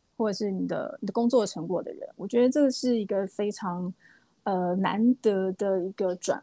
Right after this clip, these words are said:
换。那也是你必须，我觉得如果有，你有，你在手手的阶段，甚至你在学徒的阶段就有这样子的一个经历，其实是非常，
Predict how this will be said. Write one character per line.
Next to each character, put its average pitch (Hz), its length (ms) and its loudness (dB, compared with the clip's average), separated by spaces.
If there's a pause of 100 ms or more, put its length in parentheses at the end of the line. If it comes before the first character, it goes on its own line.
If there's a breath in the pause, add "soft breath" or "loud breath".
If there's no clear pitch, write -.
(120)
换。 - 400 -2 (340)
那 254 160 4
也 196 160 0
是 220 360 0
你 185 100 -4
必 220 160 0
须， 190 600 0
我 214 120 -6
觉 226 160 4
得 247 100 8
如 233 140 4
果 277 140 6
有， 190 260 0
你 240 120 4
有， 208 180 4
你 - 120 -6
在 262 160 2
手 220 200 0
手 214 180 2
的 160 60 -2
阶 202 200 0
段， 208 240 -2
甚 285 160 2
至 277 140 0
你 202 140 2
在 220 260 -2
学 196 220 0
徒 202 180 -2
的 202 60 -2
阶 220 180 2
段 226 160 2
就 214 180 0
有 - 160 -6 (140)
这 - 80 -4
样 214 160 -4
子 175 160 -8
的 170 100 -6
一 180 120 -4
个 185 160 -4
经 202 360 -6
历， 202 200 -6 (280 soft breath)
其 214 200 -2
实 233 80 0
是 262 120 0
非 233 280 0
常， 175 480 -6